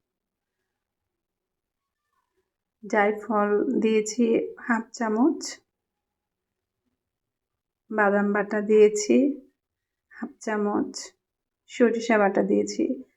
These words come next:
হাফ চামচ। সব কিছু একসাথে, উম,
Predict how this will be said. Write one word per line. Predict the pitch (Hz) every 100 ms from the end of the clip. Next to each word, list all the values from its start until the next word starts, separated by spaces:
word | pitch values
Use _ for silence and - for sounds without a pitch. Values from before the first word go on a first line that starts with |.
| _
হাফ | - 214
চামচ। | 214 247 214 202 208 208 - _ _ _ _ _
সব | - - 226 214 214 _ _
কিছু | - - - 247 - -
একসাথে, | 208 202 - 214 208 220 214 214
উম, | 262 220 214